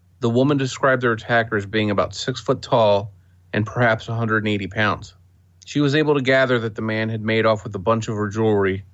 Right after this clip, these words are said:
which included a jewel box brand woman's watch valued at seven hundred dollars, a sterling charm bracelet,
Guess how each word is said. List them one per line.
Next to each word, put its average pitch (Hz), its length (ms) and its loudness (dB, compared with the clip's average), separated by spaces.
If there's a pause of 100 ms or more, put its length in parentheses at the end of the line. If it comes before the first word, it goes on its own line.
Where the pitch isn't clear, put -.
(380)
which 131 240 0
included 127 540 2
a 107 100 4
jewel 120 400 2
box 120 420 0
brand 117 480 0
woman's 117 360 0
watch 104 600 0 (160)
valued 107 360 2
at - 120 -8
seven 110 300 -2
hundred 113 240 2
dollars, 95 500 2 (540)
a 127 60 -6
sterling 127 520 2
charm 120 380 2
bracelet, 98 480 0